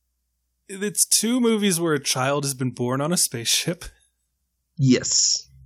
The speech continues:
Speaker 1: And weirdly, the one that I think has a more humanist bent to it is the one where that child is then subsequently drowned in a bathtub. And High Life,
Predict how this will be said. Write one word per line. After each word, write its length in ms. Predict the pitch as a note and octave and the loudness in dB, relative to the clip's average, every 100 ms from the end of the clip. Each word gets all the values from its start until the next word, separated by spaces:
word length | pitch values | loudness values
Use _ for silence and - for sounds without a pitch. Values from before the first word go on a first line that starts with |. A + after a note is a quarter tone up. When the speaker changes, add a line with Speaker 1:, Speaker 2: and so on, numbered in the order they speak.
| - | 0
Speaker 1:
And 220 | G#3 G#3 | 2 2
weirdly, 500 | C4 F4+ D4+ B3 G3+ - | 4 4 4 2 2 0
the 160 | F#3+ | 2
one 240 | G3+ B3+ F#4 | 2 4 4
that 140 | E4+ | 4
I 160 | G#3+ F#3+ | 4 2
think 400 | - A3 C4 - | -2 0 0 0
has 340 | - F#3+ F3+ - | -2 0 0 0
a 100 | D#3+ | 0
more 380 | D#3+ D#3+ D#3+ D#3 | 0 0 2 0
humanist 960 | - D#3+ F3 E3+ D#3 C#3+ - - - _ _ _ _ _ _ _ _ _ _ | -2 2 4 4 2 2 0 -2 -8 _ _ _ _ _ _ _ _ _ _
bent 340 | B2 D3 E3+ - - | -2 0 2 0 -2
to 260 | - C#3 B2 | 0 2 2
it 180 | A#2 - | 0 -4
is 200 | - C#3 | -2 0
the 100 | C3 | 0
one 240 | C3+ C#3 C3+ | 0 0 0
where 100 | B2+ | 0
that 220 | B2 B2 | 0 -2
child 360 | - B2 A#2+ A#2 | -4 -4 -4 -4
is 180 | A2+ | -6
then 140 | A#2+ A#2 | -6 -6
subsequently 600 | - B2 A2+ B2+ A#2+ A#2+ | -4 -4 -6 -8 -8 -8
drowned 280 | A#2+ A2+ A2 | -6 -6 -8
in 60 | |
a 60 | A2 | -8
bathtub. 560 | A2+ A2+ - - - D3+ _ _ _ _ _ - _ _ _ _ _ _ _ - - - - - | -8 -8 -12 -14 -14 -20 _ _ _ _ _ -20 _ _ _ _ _ _ _ -20 -16 -14 -14 -2
And 100 | E3 | -2
High 320 | C3+ F3+ D#4+ | 0 2 2
Life, 500 | C4+ E3+ D#3 - - | 4 4 2 -2 -16